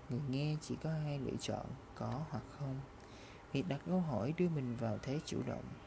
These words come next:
mình cũng thấy tài. Đáng ra ở trong tình cảnh này, ông ấy phải là người ra câu hỏi, còn mình phải là người bị hỏi. Vã mồ hôi tìm câu trả lời, nhưng mình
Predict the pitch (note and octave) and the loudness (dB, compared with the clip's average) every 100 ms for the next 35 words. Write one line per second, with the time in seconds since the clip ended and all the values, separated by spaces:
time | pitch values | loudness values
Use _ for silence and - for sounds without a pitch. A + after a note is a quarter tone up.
0 | - - C3 A#2 A2 G2+ A#2 D3 C#3+ D#3+ | -14 -6 0 0 0 -2 -2 -2 -2 0
1 | A#2+ A#2+ F#2+ - - - - - - - | -2 0 -4 -6 -10 -14 -16 -16 -14 -14
2 | - - - B2+ C#3+ C#3+ C3+ B2+ - A#2+ | -14 -16 -6 -4 -2 0 0 0 -2 -4
3 | C#3+ C#3+ C3 A#2 - C#3 C#3+ B2+ B2+ - | -4 -4 -6 -4 -2 -2 -2 0 -2 -6
4 | - - D3+ D#3+ F3+ - D3 C#3+ B2+ B2+ | -12 -6 -2 2 0 0 -2 0 2 2
5 | A#2+ A#2+ - C#3+ D#3 D#3 D3 B2+ - D3 | 2 0 -2 -2 -2 -4 -4 -6 -6 -6
6 | D3+ - A2+ A2 A2 G#2 G#2+ A2 B2+ A#2 | -8 -8 -4 -2 0 0 -2 -2 0 0
7 | A2 G#2+ - - - - - D3 - - | 0 0 -2 -4 -6 -6 -6 -6 -8 -12
8 | - - - - A2+ C#3 C#3 B2+ C3 C3+ | -16 -14 -10 -4 -2 -2 -4 -4 -2 0
9 | C3+ - B2 A#2+ C3+ - B2+ C#3+ C3+ B2 | -2 -2 -4 -2 -2 -2 -2 -2 0 0
10 | B2 - - - - D#3 D#3 C#3 | -2 -8 -16 -12 -4 0 0 0